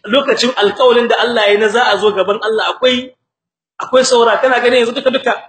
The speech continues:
duka, duka shekarunka nawa a duniya? Duka, duka baka shekara arba'in ba, shekara talatin ba, kai shekara ashirin ba,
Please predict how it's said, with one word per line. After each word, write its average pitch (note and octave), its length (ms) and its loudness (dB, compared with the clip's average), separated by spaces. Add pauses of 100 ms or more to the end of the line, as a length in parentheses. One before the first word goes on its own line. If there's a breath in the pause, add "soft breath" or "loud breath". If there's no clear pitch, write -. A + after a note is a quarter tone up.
(340)
duka, D#4 220 -2
duka B3 160 0 (500)
shekarunka A3+ 480 0
nawa G#3 160 2
a F3 80 -2
duniya? F3 300 -2 (480)
Duka, B3 180 0
duka G#3+ 240 0
baka G3 140 -2
shekara G3 420 -2
arba'in F#3 320 -2
ba, F3+ 240 -2 (400)
shekara G3 380 -2
talatin F#3 420 -2
ba, F3+ 160 -2
kai G3+ 80 2
shekara F#3+ 400 -2
ashirin F#3+ 380 -6
ba, F#3 400 -2